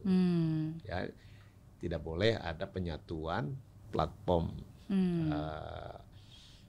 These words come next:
Speaker 2: social commerce,
Speaker 1: Hmm.
Speaker 2: eh, dengan media sosial.
Speaker 1: Hmm.
Speaker 2: Karena orang masuk ke media sosial dengan masuk ke e-commerce berbeda tujuan.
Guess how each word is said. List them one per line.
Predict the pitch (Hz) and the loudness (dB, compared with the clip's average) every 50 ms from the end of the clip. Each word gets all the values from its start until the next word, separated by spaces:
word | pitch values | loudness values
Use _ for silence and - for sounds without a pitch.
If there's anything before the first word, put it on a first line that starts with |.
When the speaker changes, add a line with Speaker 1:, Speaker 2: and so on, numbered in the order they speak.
| - - | -20 -20
Speaker 2:
social | - - - - - - - 92 85 78 - - | -18 -10 -6 -6 -6 -4 -2 -2 -2 -2 -2 -2
commerce, | 87 82 78 85 104 139 143 - - - - - - - | -2 0 2 2 2 2 2 0 -4 -4 -4 -4 -2 0
Speaker 1:
Hmm. | 185 180 175 170 170 170 170 - - - - - - | 0 2 2 0 -2 -4 -8 -10 -12 -12 -14 -14 -12
Speaker 2:
eh, | - 85 80 80 78 80 78 - | -10 -8 -6 -6 -6 -6 -6 -2
dengan | 85 90 85 85 90 98 110 117 120 117 - - - - - - | -2 0 0 0 0 0 0 0 0 -2 -4 -6 -10 -12 -2 2
media | 101 92 85 87 78 | 2 2 2 0 -4
sosial. | 73 85 80 - - 82 76 73 69 - - - | -4 -8 -8 -6 -4 -6 -6 -6 -10 -16 -10 -2
Speaker 1:
Hmm. | - 185 185 180 175 165 160 | 2 4 4 6 6 4 4
Speaker 2:
Karena | 156 147 - - - - - - | 4 4 2 0 -2 -6 -10 -6
orang | - 113 113 143 180 180 - - - | -2 0 2 2 2 0 -2 -6 -4
masuk | 98 110 107 - 113 - - | -4 -2 -2 -2 -4 -4 -2
ke | - | 0
media | 104 101 98 98 95 95 90 | 2 2 2 4 4 2 2
sosial | 85 - 87 82 - - 120 156 170 | 2 0 -4 -4 2 4 4 4 6
dengan | 156 120 107 98 95 | 4 4 2 2 -2
masuk | 90 87 90 95 95 - - 110 - - | -4 -4 -4 -4 -4 -2 -4 -4 -6 -4
ke | - 95 76 | -4 -4 -4
e-commerce | 87 - - 95 - 95 | -4 -4 -4 -2 -2 -2
berbeda | - 101 95 87 90 87 87 82 - | 0 0 0 0 0 -2 -2 -4 -6
tujuan. | - 90 80 104 - 64 104 - - | -6 -8 -4 -2 -2 -2 -2 -4 -6